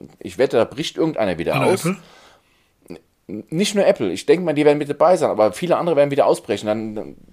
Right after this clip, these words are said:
Speaker 1: hier mal ein iRobot, ja, Staubsauger,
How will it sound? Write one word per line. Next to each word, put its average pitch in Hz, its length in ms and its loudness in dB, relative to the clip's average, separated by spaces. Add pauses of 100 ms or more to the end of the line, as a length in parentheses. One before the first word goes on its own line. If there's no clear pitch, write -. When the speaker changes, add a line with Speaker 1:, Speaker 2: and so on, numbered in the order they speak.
(140)
Speaker 1:
hier 185 160 -4
mal 185 160 0
ein 147 200 -6 (140)
iRobot, 135 600 2 (160)
ja, 147 420 -4
Staubsauger, 92 680 0